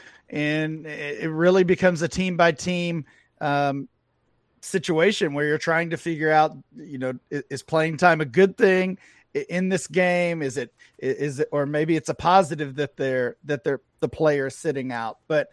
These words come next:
um, we found three players who, uh, who we think could be risers in our dynasty rankings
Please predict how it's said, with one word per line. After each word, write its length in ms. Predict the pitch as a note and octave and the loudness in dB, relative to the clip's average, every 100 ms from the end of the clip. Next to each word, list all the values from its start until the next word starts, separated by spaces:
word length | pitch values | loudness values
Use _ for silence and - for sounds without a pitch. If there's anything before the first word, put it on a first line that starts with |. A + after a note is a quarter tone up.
| _ - - - | _ -20 -20 -12
um, 280 | D3 C#3 D3+ | -6 -6 -2
we 140 | A3+ | -2
found 320 | B3 C4 G#3+ - | 4 6 4 2
three 240 | G3 G3 | 2 2
players 720 | - F3+ E3 D#3+ D3+ C#3+ - _ _ _ | 2 2 4 4 0 -2 -10 _ _ _
who, 600 | F3 E3+ D#3 D3+ D3 D3+ | -2 0 0 -2 -2 -2
uh, 440 | B2+ B2+ B2 A#2 - | -4 -4 -4 -6 -10
who 240 | D#3 D#3 | -8 -4
we 140 | D#3+ F#3 | -4 -2
think 320 | F#3+ E3+ - | -4 -4 -6
could 200 | E3+ D3 | -8 -4
be 240 | D3+ C3 - | -4 -4 -8
risers 640 | D3 C#3 D#3 D3 F#3 F3 - | -4 0 0 0 -4 -6 -8
in 280 | D3 D3 D#3 | -8 -6 -4
our 160 | C#3 D3 | -4 -2
dynasty 520 | C#3 C#3+ D3+ - D#3 | 0 0 -2 -8 -6
rankings 560 | C#3 C#3+ D3+ D3 C#3 | -4 -6 -8 -12 -12